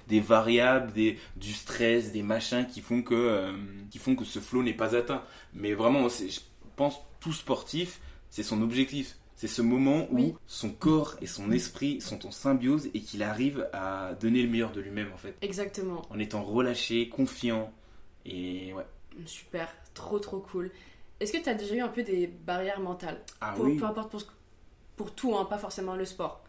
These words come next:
Speaker 1: Ah oui, oui, oui, be-, plein. Ok, j'ai, enfin, l'escalade m'a beaucoup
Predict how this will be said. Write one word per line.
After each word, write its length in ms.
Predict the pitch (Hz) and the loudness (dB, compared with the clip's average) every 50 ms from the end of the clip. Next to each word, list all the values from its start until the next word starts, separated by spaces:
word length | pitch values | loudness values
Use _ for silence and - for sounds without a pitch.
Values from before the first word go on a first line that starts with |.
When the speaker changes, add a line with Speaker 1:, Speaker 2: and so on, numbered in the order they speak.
| - - | -12 -8
Speaker 1:
Ah 140 | 110 101 | -6 -6
oui, 140 | 101 123 139 139 | -6 -4 -4 -4
oui, 280 | 131 139 147 151 147 131 110 | -2 -2 -2 -2 -2 -2 -2
oui, 40 | 98 | -4
be-, 380 | 90 95 104 101 98 101 98 - | -6 -8 -8 -8 -8 -10 -12 -6
plein. 400 | - 135 151 156 143 120 104 101 101 | -4 0 0 2 2 0 0 -4 -6
Ok, 100 | 101 98 104 | -10 -10 -10
j'ai, 360 | - - 98 92 92 92 92 - - - - - - - - | -10 -10 -10 -10 -10 -10 -12 -14 -16 -20 -20 -20 -20 -18 -10
enfin, 240 | - 98 95 95 101 98 101 - | -8 -6 -4 -4 -4 -4 -6 -6
l'escalade 360 | 107 104 - - 113 113 113 | -6 -6 -4 0 0 0 2
m'a 100 | 110 101 | 2 0
beaucoup 320 | 101 104 107 110 - - | 0 0 -4 -4 -4 -6